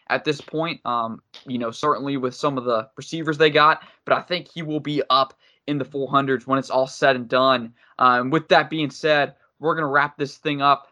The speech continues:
because I know Jamie has other things he has to do tonight. And obviously, Jamie, what is going on in your life as of late? You know, you got the Dogcast going on, big season coming up. You know, what you got going on?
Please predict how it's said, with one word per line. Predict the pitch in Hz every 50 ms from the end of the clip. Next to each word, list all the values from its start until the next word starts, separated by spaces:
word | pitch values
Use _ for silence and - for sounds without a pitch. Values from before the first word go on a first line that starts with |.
| _ -
because | 143 139 139 135
I | 143
know | 139 143 147 147 143 135 - _ _ _ _
Jamie | - - 151 151 156 156 147 135
has | 131 135 139 143 131 123 _ - 147
other | 170 160 165 156 143
things | - 165 160 151 139 -
he | - 160
has | 151 143 139 - - _ _ _ _ _
to | - 147
do | 135 143 147 151
tonight. | 143 - 143 135 131 131 131 127 - 127
And | 123 113 -
obviously, | - 170 202 208 175 156 - - 143 113 _ _ _ _
Jamie, | - 170 160 143 127 - _ _ _
what | _ 131 180 226 262 254 254 _ _ -
is | 185 175 147
going | 143 175 175 180 175 156 147
on | 151 151 147 147 143 139 139 -
in | 135 135 139
your | 147 151
life | 143 139 135 131 127 117 _ _ _ _ _ _ -
as | 131 147 135
of | 139 120 127
late? | 135 131 131 127 -
You | 131 123
know, | 120 117
you | 117 113 120
got | 117 175 156 143 -
the | 139
Dogcast | 127 147 131 131 131 - 139 127 131 -
going | - 139 131 131 127 123
on, | 123 123 123 117 117 _
big | - 165 165 147 147
season | - - 156 143 131 131 123
coming | 135 135 127 123 123
up. | 123 120 120 - _ _ _ -
You | 131
know, | 127 123
what | 139 143 -
you | 160
got | 135 139 123 120
going | - 120 120 117 -
on? | - -